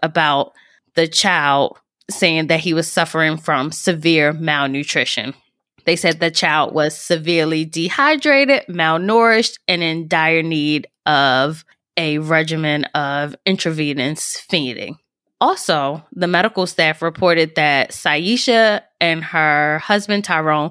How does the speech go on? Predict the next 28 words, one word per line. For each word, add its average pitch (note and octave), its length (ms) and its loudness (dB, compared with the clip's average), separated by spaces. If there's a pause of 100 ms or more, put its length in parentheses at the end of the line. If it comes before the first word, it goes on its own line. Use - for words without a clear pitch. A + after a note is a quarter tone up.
they E3+ 140 2
turned G#3+ 420 0
down D#3+ 580 2 (340)
B F3+ 180 0
twelve D3+ 800 2 (140)
intramuscular D3 720 0
shots, - 580 -4 (320)
which E3 240 0
were C3+ 120 2
recommended C#3+ 600 -2
by B2+ 140 0
the C3+ 80 -4
hospital. - 640 -6 (420)
They E3+ 160 2
told E3+ 220 0
the F3+ 60 2
couple E3+ 340 -2
that D#3+ 420 2
it E3+ 260 0
was D3 540 0 (260)
life D#3+ 360 0
or C#3+ 80 0
death. - 420 -6 (200)
However, E3 760 2 (220)
the F3+ 160 0
couple C4+ 500 0
claimed E3 600 -2
that D3 480 0